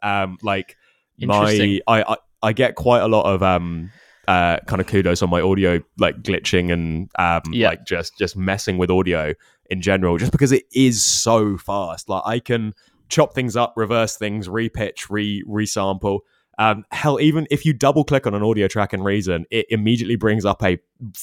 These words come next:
Speaker 1: fantastically convincing Melodyne-esque auto-tune system where you can go in and literally,
Speaker 2: Wow.
Speaker 1: like,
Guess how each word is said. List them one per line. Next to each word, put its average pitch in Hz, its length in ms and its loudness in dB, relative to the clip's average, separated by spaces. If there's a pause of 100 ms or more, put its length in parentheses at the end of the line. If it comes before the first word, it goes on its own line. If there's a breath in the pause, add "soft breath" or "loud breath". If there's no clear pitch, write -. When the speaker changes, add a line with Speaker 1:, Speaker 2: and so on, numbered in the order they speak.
(140)
Speaker 1:
fantastically 117 800 -2
convincing 104 540 -4
Melodyne-esque 95 920 0
auto-tune 98 500 -4
system 139 380 -4 (340 soft breath)
where 113 120 2
you 110 60 2
can 101 120 -6
go 117 260 4
in 110 80 2
and 104 100 2
literally, 143 440 2
Speaker 2:
Wow. - 60 0
Speaker 1:
like, 95 300 2